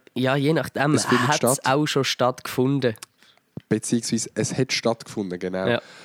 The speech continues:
Speaker 2: Wir können nicht zu viel sagen, was wir genau gemacht haben, weil das sehen wir am Sonntag. Es ist wirklich sehr, sehr wild geworden. Aber wir sind im Frauenfeld gesehen, wir sind auf dem Areal gesehen vom Frauenfeld, ähm, dort, wo die Mainstage gestanden, gestanden ist. Es ist sehr wild gewesen. Ähm, aber es ist auch,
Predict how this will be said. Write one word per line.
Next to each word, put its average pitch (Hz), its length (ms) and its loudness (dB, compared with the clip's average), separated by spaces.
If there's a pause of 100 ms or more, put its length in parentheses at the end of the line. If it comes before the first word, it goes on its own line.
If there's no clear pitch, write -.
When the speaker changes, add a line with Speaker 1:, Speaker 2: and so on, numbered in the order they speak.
(100)
Speaker 2:
Wir 123 100 4
können 165 200 2
nicht 170 160 0
zu 156 120 -2
viel 151 240 2
sagen, 135 320 0
was 143 160 2
wir 175 80 -2
genau 156 300 2
gemacht 151 300 -4
haben, 120 100 -2
weil 117 60 -6
das 127 100 -8
sehen 123 220 -4
wir 113 60 -2
am 107 80 -6
Sonntag. 139 420 -4 (260)
Es 107 160 -4
ist 107 100 -2
wirklich 113 260 -2
sehr, 110 140 2
sehr 107 160 0
wild 117 180 -2
geworden. 101 260 0 (300)
Aber 135 200 2
wir 147 60 2
sind 127 160 2
im 123 60 -2
Frauenfeld 127 480 0
gesehen, 131 240 -2 (280)
wir 117 100 -4
sind 117 320 -2
auf 170 160 2
dem 151 180 -2
Areal 123 460 2
gesehen 143 360 0 (200)
vom 131 260 0
Frauenfeld, 135 580 0 (440)
ähm, 110 220 0
dort, 117 160 2
wo 117 40 -2
die 113 120 -6
Mainstage 127 440 0
gestanden, 120 400 -4
gestanden 117 360 0
ist. 120 160 -2
Es - 140 -8
ist - 100 -2
sehr 110 160 0
wild 120 200 -2
gewesen. 117 240 -4 (600)
Ähm, 110 360 0 (800)
aber - 260 -2
es - 220 -8
ist - 220 -6
auch, 110 180 -8